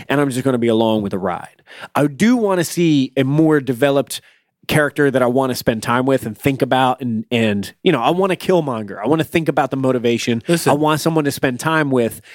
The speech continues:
Speaker 1: I
Speaker 2: It
Speaker 1: want, I want that as opposed to, you know, M-, the M C U has always had a villain issue because those, those casts have,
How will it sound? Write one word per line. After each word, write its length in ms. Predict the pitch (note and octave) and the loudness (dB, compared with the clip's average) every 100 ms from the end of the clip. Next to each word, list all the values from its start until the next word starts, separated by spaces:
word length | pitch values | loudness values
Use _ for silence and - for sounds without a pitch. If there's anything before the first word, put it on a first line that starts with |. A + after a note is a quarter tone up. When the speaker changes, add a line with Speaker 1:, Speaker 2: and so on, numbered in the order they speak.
| - | -2
Speaker 1:
I 80 | D3 | 0
Speaker 2:
It 80 | |
Speaker 1:
want, 180 | D#3 D#3+ - | 2 -2 0
I 60 | C#3+ | 2
want 260 | F3+ F#3+ | 2 2
that 280 | F#3 F3 - - D3 | 0 0 -2 -10 -2
as 180 | D3+ D3 | 0 0
opposed 420 | C#3+ D3 C#3 - | 0 0 0 0
to, 280 | D3+ C3+ A#2 | 0 2 0
you 100 | - | -4
know, 200 | C#3 A#2+ - _ | -2 -2 -4 _
M-, 220 | C3 C#3+ - | 0 0 0
the 140 | C3+ | 0
M 120 | D#3 E3+ | 0 -2
C 140 | D#3+ | 2
U 120 | C3 | 2
has 100 | C3 | 2
always 220 | D#3 F#3+ | 2 0
had 140 | - B2 | 0 -2
a 20 | |
villain 360 | G2 D#3 E3+ A2+ | 0 0 0 -4
issue 380 | G#2+ - - - - - | -6 -8 -10 -12 -20 -8
because 200 | B2 C3+ | -2 -2
those, 400 | A#2 C3+ C3 - - | 2 2 0 -4 0
those 180 | C3+ C#3 | 2 2
casts 360 | - C3+ - | 0 -2 -2
have, 100 | A2 | -10